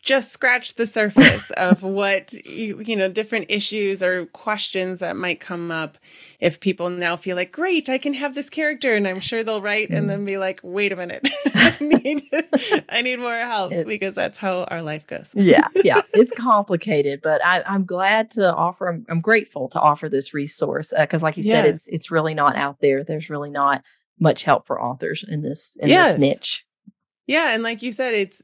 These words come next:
Speaker 1: w-, it's our whole history. Everyone together, b-, the past history,
Speaker 2: Yeah.
Speaker 1: the yesterday history, the tomorrow history. So
Speaker 2: Yeah, it's our shared
Speaker 1: it's
Speaker 2: history. <laughs>
Speaker 1: Yes. All right. So are you gonna say goodbye in Choctaw? <laughs>
Speaker 2: I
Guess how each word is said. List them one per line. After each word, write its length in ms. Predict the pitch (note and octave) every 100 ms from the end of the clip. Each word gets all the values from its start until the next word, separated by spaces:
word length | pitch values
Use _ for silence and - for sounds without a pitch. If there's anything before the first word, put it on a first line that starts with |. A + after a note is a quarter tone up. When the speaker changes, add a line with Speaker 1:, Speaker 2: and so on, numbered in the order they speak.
| -
Speaker 1:
w-, 180 | G3+ F#3+ -
it's 260 | G#3 - - _ -
our 140 | G#3
whole 360 | G3+ - B3+ C4
history. 520 | A#3 G#3+ - - - _ _ _
Everyone 380 | F3+ G#3 A3+ A3+
together, 400 | G#3 F#3+ D3+ C#3+
b-, 160 | D3 D#3+
the 200 | E3+ D#3
past 340 | - G3 G#3
history, 480 | A3+ A3 - G#3+ A3
Speaker 2:
Yeah. 160 | G3 F#3+
Speaker 1:
the 40 | F#3
yesterday 460 | G3 - G#3 G3+
history, 420 | G3+ G3+ - G3+
the 100 | F3+
tomorrow 400 | E3+ F3+ F3+ F3+
history. 440 | F3+ F3 - F3 F3
So 80 | F#3+
Speaker 2:
Yeah, 320 | F#3 G#3+ A3
it's 140 | - F3+
our 80 |
shared 320 | E3+ E3+ E3+ G3
Speaker 1:
it's 380 | F#3+ - - - -
Speaker 2:
history. 260 | E3+ E3 - F#3+ - -
<laughs> 320 | _ _ _
Speaker 1:
Yes. 540 | A3+ E4 F4 F#3+ - -
All 120 | A#3+
right. 220 | B3 G3+ F3
So 180 | A3+
are 120 | A3 G#3+
you 100 | G#3+
gonna 180 | A3 G#3+
say 180 | G#3+
goodbye 340 | G3 F#3 E3+ F3
in 140 | F#3
Choctaw? 400 | G3+ F#3+ - -
<laughs> 1600 | G#3 - - C#4+ D4+ - - F4+ - G4+ - A#4 - - G#3+ _
Speaker 2:
I 380 | C4 C4+ C4